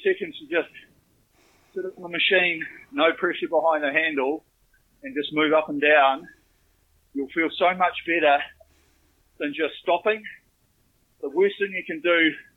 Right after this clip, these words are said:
and this is coming from an athlete's perspective, is just stopping. If you stop, all the lactate and everything just pulls up in your muscles, and that's where you, like,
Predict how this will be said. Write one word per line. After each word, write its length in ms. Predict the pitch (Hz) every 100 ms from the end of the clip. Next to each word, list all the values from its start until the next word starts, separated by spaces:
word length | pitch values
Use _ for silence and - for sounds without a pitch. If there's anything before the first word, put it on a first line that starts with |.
| _ _ _ _ _ _
and 100 | 143
this 80 | 156 165
is 100 | -
coming 260 | 165 160 147
from 140 | 143
an 80 | 143
athlete's 440 | 156 - 147 143 -
perspective, 640 | 156 143 - 165 - 131 143 - _ _ _ _ _ _ -
is 140 | 139 - -
just 240 | 175 165 -
stopping. 420 | - 156 160 131 123
If 140 | -
you 100 | 180 -
stop, 320 | - 180 180 - _ _ _ _ _ _ _ _ -
all 180 | 160
the 100 | 160 151
lactate 560 | 160 156 - 170 160
and 100 | 147
everything 320 | 156 160 160 143
just 160 | 139 -
pulls 220 | 165 170 160
up 180 | 156
in 80 | 156
your 120 | 143
muscles, 540 | 143 156 - 135 151 - - _ _ _ _ _ _
and 140 | 135 147
that's 200 | 156 143
where 100 | 151
you, 280 | 143 139 135
like, 220 | 139 131